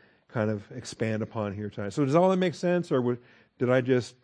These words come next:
confuse things and should have let that go from the beginning? All right. Anyway, so yeah, you can spend hours chasing these things down and have some fun with that. All right. Anything else? Or you're ready for Philippians one one, aren't you?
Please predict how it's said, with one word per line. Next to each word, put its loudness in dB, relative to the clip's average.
confuse -6
things -10
and -12
should -8
have -6
let -6
that -4
go -2
from -14
the -10
beginning? -14
All 0
right. -4
Anyway, 6
so 4
yeah, 6
you 4
can 0
spend 0
hours 2
chasing -6
these -8
things -6
down -4
and -8
have -4
some -10
fun -6
with -8
that. -6
All 4
right. 6
Anything 8
else? 4
Or 2
you're 6
ready 4
for 0
Philippians 2
one 0
one, -4
aren't -12
you? -20